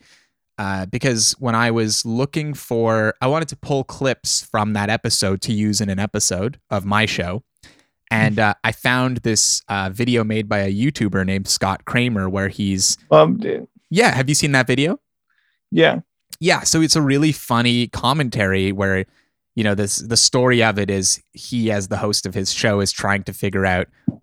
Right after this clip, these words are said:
Speaker 1: um, well, he's talking, he's re-, sort of doing a review and talking you through the episode and why he thinks it's, it matters and why he thinks it's funny. But along the way, he's trying to find out what the swear word is that the ki-,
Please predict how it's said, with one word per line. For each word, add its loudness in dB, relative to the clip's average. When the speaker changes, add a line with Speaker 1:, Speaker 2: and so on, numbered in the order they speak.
Speaker 1:
um, -4
well, 0
he's 2
talking, 0
he's 0
re-, 0
sort 0
of 0
doing 0
a 0
review 2
and -2
talking -2
you 0
through -2
the 2
episode 0
and -4
why -2
he -2
thinks -4
it's, -4
it -6
matters 0
and -4
why 2
he 0
thinks -6
it's -6
funny. -4
But 2
along 2
the 2
way, 4
he's 0
trying -2
to -4
find 0
out 0
what -2
the -4
swear 0
word 0
is -2
that -6
the 0
ki-, -4